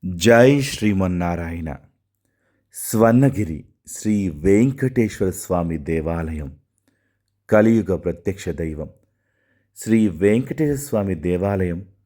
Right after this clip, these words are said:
తెలంగాణ రాష్ట్రంలో మరో తిరుపతిగా నిర్మించబడినది.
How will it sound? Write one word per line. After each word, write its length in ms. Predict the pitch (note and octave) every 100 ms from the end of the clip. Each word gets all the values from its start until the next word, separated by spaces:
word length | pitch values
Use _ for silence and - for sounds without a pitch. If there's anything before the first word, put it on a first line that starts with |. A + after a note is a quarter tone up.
| _ _ _ -
తెలంగాణ 500 | G#2 G#2 A#2+ A2+ G#2+ F#2
రాష్ట్రంలో 640 | F2 F2 - F#2 E2+ E2+ F2
మరో 420 | D#2+ E2+ F2 G2+ G2
తిరుపతిగా 680 | - F#2+ F2 G#2+ F#2+ F2+
నిర్మించబడినది. 840 | E2 E2 E2 E2+ F2+ D#2+ D2+ D2+